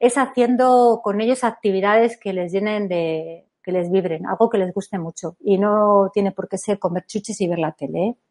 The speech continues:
Algo que quieran hacer. El yoga en familia es una actividad genial para estos niños,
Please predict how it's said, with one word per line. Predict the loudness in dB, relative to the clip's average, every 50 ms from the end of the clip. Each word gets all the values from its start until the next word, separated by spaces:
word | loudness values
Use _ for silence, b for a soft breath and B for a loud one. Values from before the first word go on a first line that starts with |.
| _ _ _ _ _
Algo | 0 2 4 2 2
que | 2 2
quieran | 2 2 2 2 2
hacer. | -2 -2 -2 0
El | 2 4
yoga | 4 6 6 4
en | 4
familia | 2 2 2 4 4 2
es | 2 0
una | -4 -6 -6
actividad | -4 -2 0 2 4 2 2
genial | 0 -4 -4 0 0 0 0 0 b b b b b b b b _ _
para | 0 0 2 0
estos | -2 -2 -4 -4 -4 -2
niños, | -2 -2 -2 -4 -8 -14 -18